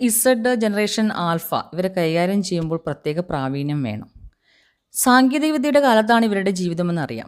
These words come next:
അതുകൊണ്ട് തന്നെ സാങ്കേതിക വിദ്യയുടെ ശരിയായ ഉപയോഗത്തെക്കുറിച്ച് നമുക്ക് ഇവർ, നമുക്ക്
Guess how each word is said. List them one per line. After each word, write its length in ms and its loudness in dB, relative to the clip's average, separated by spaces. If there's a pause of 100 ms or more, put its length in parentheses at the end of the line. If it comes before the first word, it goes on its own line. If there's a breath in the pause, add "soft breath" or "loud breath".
(140)
അതുകൊണ്ട് 400 2
തന്നെ 180 0
സാങ്കേതിക 540 -2
വിദ്യയുടെ 340 -2
ശരിയായ 680 2
ഉപയോഗത്തെക്കുറിച്ച് 920 0
നമുക്ക് 360 -6
ഇവർ, 120 -8 (320)
നമുക്ക് 400 -4